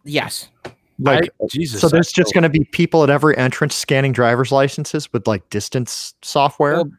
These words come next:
Speaker 1: well, bas-, basically their home address, yes. So if they, if their address was, is, falls outside of that, oh, you know, tolerance zone, in theory, they're supposed to be bumped. They're basically supposed to be refused service.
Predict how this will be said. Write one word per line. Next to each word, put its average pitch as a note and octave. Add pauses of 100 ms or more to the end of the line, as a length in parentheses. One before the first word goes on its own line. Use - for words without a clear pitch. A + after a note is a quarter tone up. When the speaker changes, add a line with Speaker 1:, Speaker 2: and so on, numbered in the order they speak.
(140)
Speaker 1:
well, D#3
bas-, D#3+
basically D#3+
their C#3
home C#3
address, B2
yes. -
So A#2
if A2
they, B2
if A#2
their C3
address B2+
was, B2
is, A#2 (160)
falls A#2+
outside A#2
of A#2
that, A2+ (800)
oh, B2+ (220)
you D3
know, A#2
tolerance C3
zone, A#2
in B2
theory, B2+
they're A#2
supposed A#2
to B2+
be A2+
bumped. A2
They're A2+
basically A2
supposed G#2+
to -
be A2
refused F#2+
service. -